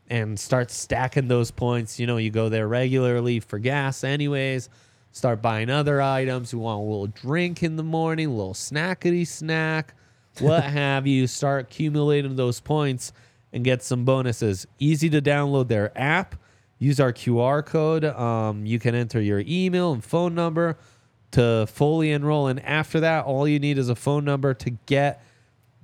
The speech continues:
Speaker 1: deals. And, you know, you just pump that in at the pump. Your first five fill-ups of gas are twenty-five cents off a gallon. That's, uh, incredible savings right there. And then, uh, your first five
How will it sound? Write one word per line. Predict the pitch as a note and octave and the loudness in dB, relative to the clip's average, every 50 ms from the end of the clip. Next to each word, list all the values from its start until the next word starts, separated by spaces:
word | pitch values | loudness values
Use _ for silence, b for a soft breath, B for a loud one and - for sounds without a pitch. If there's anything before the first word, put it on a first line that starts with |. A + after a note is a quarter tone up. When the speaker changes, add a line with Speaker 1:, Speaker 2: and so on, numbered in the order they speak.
| - _ - | -20 _ 0
Speaker 1:
deals. | C3 D3+ D#3+ E3+ E3 C#3+ C#3 C3+ C3 C3 B2 - | 2 4 4 4 4 4 2 2 0 0 -2 -4
And, | C#3+ C3 B2+ C3+ | -6 -8 -4 -2
you | C#3+ C#3+ | 0 2
know, | C3+ C3 | 2 2
you | C3 C3 B2 A#2 | 2 2 0 0
just | A2+ B2 A2 - - _ | 0 -2 -2 -2 -6 _
pump | - C#3 C3+ C#3 - | 0 0 0 2 2
that | C#3+ C3+ C3+ C3+ | 0 2 2 2
in | C#3 C#3 | 2 2
at | C#3 C3 B2+ | 0 0 0
the | - B2 | 0 -4
pump. | A2 - - C#3 D3+ D3+ C#3 B2 - | -4 -2 -2 0 0 0 -2 -4 -2
Your | B2 A#2 G2+ | -2 -2 -2
first | - - D3+ E3 E3+ - - - | -2 0 0 0 0 -2 -6 -12
five | - - C#3+ C3 C#3+ D#3 E3 C#3+ | -4 -2 0 2 2 0 0 -2
fill-ups | - - - E3+ F3 E3 - - - | -4 -2 0 0 2 2 0 0 -2
of | - C#3 A#2+ A#2+ | -4 -4 -2 -2
gas | C#3 C#3 D#3 D#3 C#3+ - - b b b b b b b - | 0 0 2 0 0 -4 -6 b b b b b b b -4
are | - C3+ | -4 -2
twenty-five | B2 - - - - C#3+ D#3+ F3 F#3 F3+ - - E3 D3+ D#3+ E3+ D#3 | -2 -4 -8 -6 -2 -2 0 0 -2 -2 -2 0 0 0 0 0 -2
cents | - - - E3 E3 D3+ - - - | -4 -4 -2 -2 -2 -2 -6 -10 -6
off | - A#2 B2 D#3 D#3 - | -4 -2 0 0 -2 -2
a | - G#2 | -4 -6
gallon. | G#2 - A#2 C3 C#3 C3 A2+ G#2 G#2+ G#2+ G#2+ G#2 | -4 -4 -2 -2 0 0 0 0 -2 -4 -4 -4
That's, | - A#2+ C3 D#3 D3+ - - - | -4 -2 -2 -2 -4 -6 -4 -2
uh, | C3+ B2 A#2+ A#2+ A2+ G#2+ F#2+ - | 0 0 2 2 0 0 -2 -4
incredible | G#2+ G#2+ G#2 - C#3+ D3+ B2+ A2+ G#2 G#2 F#2+ | -8 -8 -2 0 0 0 0 0 -2 -4 -4
savings | - - F#2 F#2 F#2 G2+ G2+ G2+ G2+ - | -4 -6 -6 -6 -6 -6 -8 -8 -8 -6
right | F#2 F#2 F#2 - | -6 -6 -6 -4
there. | - F#2 F#2 G2+ A#2+ C3 b b b b b b b b b - | -6 -4 -2 -2 -4 -4 b b b b b b b b b -4
And | - A2+ A#2 A#2+ A#2 | -2 -2 0 0 2
then, | A#2 A#2+ B2 B2 B2 | 0 2 2 2 0
uh, | B2 B2 B2 A#2+ A#2+ A#2+ A#2+ A#2 A#2 A2+ G#2+ | 0 0 2 2 2 2 2 2 0 0 -2
your | A2 A2+ A#2 A2+ | -2 -2 -2 -2
first | A2 - - D3+ D#3+ D3 - - | -2 0 0 0 0 -2 -6 -4
five | - - B2 B2 C#3 D#3+ D#3+ - | -4 -2 0 0 0 0 -2 -4